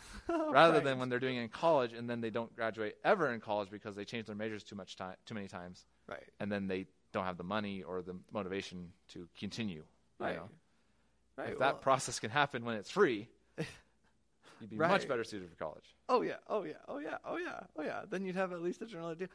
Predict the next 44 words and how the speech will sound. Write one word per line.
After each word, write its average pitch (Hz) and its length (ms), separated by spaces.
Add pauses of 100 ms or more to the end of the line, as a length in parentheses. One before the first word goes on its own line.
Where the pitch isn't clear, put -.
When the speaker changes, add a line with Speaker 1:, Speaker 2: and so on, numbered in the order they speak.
(120)
Speaker 2:
I - 80
still, 190 300 (160)
I - 100
still 208 320
look 202 120
at 185 100
college, 143 320 (260)
and 151 80
I 143 40
started 135 280
with 165 100
a 165 40
computer 180 280
science 214 260
degree, 165 220 (240)
and 131 80
I'm 131 80
sitting 175 240
here 175 100
going, 147 200 (260)
"I 135 60
don't 147 80
know 190 60
if - 100
I 214 40
wanna 233 160
do 370 120
computer 160 340
science," 131 400 (300)
but 139 120
I've 127 140
spent 139 280 (400)
eight 143 200
thousand 143 280
dollars 165 280
investing 160 580 (220)
Speaker 1:
<laughs> - 500
Speaker 2:
in 160 80
a 160 60
computer 143 260
science 202 260
degree. 143 360 (1800)
The 170 100
heck? 185 360